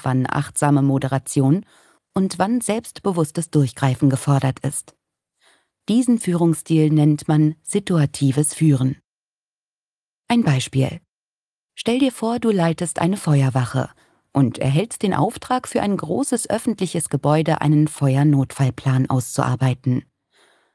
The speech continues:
Natürlich könntest du dich selbst an den Schreibtisch setzen und einen Leitfaden erstellen. Sinnvoller ist es aber, wenn du auf die Erfahrungen und Ideen deiner Mitarbeitenden zurückgreifst.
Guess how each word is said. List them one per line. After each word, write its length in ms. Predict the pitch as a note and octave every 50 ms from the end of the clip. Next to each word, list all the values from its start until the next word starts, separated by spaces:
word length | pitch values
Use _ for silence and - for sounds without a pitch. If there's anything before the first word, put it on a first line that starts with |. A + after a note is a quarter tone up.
| _ _ _ _ _ _
Natürlich 560 | - C3+ B2 - - D#3 C#3+ D3 C#3 C3 -
könntest 340 | - C#3+ C3 B2+ C#3 - -
du 60 | C#3+
dich 160 | C#3 C#3 C3
selbst 340 | - - F3+ A3+ B3+ - -
an 120 | C#3 C#3 C3+
den 160 | C3+ C#3 C3+
Schreibtisch 460 | - - C3+ C3+ - - D#3 D3 -
setzen 440 | - C#3 C#3 - - - F3 F3+ F#3
und 240 | - B2+ A#2 - -
einen 220 | B2+ B2 B2 B2+
Leitfaden 500 | B2+ B2+ B2+ B2+ - - C#3+ C#3+ C#3 C#3
erstellen. 540 | C#3 C#3 C#3 - - C#3+ C#3 C#3+ E3+ F#3+ - _ _ _ _ _ _ _ _ _ _ -
Sinnvoller 560 | D#3+ G3 A#3+ C4+ - - B3+ B3 A#3+ A3+ -
ist 180 | A3 - - -
es 160 | G3 - -
aber, 400 | - E3+ E3+ F3 E3+ E3 D#3+ D3+
wenn 180 | D3+ D3 D3+ C#3
du 120 | C#3 C#3
auf 160 | - C#3 -
die 100 | - C#3
Erfahrungen 760 | A#2 B2+ C3+ - - E3+ G3 A3 A3+ A3 G3+ F#3+ F3+ F3 D#3+
und 200 | - D3 D3 -
Ideen 400 | D3 D3 - D#3 G#3 B3 C#4+ C#4
deiner 260 | C4 A3+ A3+ A#3 A3+
Mitarbeitenden 800 | G3 E3+ D#3+ - C3 B2+ A#2+ C3 B2+ B2+ - C3+ B2+ C3+ B2 B2
zurückgreifst. 800 | - - B2+ C#3 C3+ - - B2+ B2+ B2 - - - - _